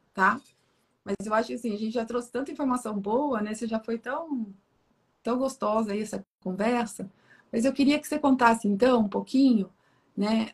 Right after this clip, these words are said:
É, como aqui a gente, eu quero trazer, assim, a gente trouxe como um todo, né? As constelações como um todo, é o que você falou. Mas eu queria que você contasse, o Mário foi o, o primeiro que fez nosso curso de constelação organizacional.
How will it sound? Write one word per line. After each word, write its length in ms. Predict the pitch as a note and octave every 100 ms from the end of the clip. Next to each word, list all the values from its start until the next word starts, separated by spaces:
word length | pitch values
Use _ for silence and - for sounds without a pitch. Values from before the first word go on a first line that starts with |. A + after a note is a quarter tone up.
| -
É, 880 | G3 G3+ G3 F#3+ F#3 F#3 F3+ - -
como 200 | C4+ C#4+
aqui 180 | - B3
a 60 |
gente, 340 | G#3+ G3+ G3 -
eu 120 | G3
quero 260 | A3 G#3+ G3+
trazer, 400 | G#3 G3 G#3+ G3+
assim, 220 | F#3+ F3
a 60 |
gente 300 | F#3+ A3 A3
trouxe 300 | - B3+ B3+
como 220 | - A3 G3
um 60 |
todo, 560 | F#3 A3 A3+ - E3+ E3+ _ _
né? 300 | F3+ F#3+ A3 G#3
As 120 | F#3+
constelações 600 | G3+ G3 G3 F#3 G3+ G#3
como 260 | - G3+ G#3+
um 100 | A#3+
todo, 360 | - E3+ E3
é 40 | E3+
o 40 |
que 100 | E3+
você 140 | - E3+
falou. 340 | G#3 G3 E3 - _ _ _
Mas 100 | -
eu 80 | C4
queria 200 | C#4+ D#4+
que 60 |
você 120 | - C4+
contasse, 720 | A3 A3+ A#3+ A#3+ A#3 G3+ - _ _ _ -
o 80 | G3
Mário 260 | A3 C4
foi 180 | B3+ C4+
o, 100 | B3+ A#3+ A#3 G#3+ -
o 180 | G3+
primeiro 460 | G3 A3+ A3+ C#4 D4
que 360 | - C4+ B3 G3 - -
fez 280 | G#3+ A#3 A3+
nosso 260 | G#3+ -
curso 180 | - G#3
de 100 | G#3+
constelação 540 | G#3 G#3 G#3 G#3 G3+ G3+
organizacional. 960 | G3+ G3+ G3+ G#3 G3+ A#3 A3+ E3 E3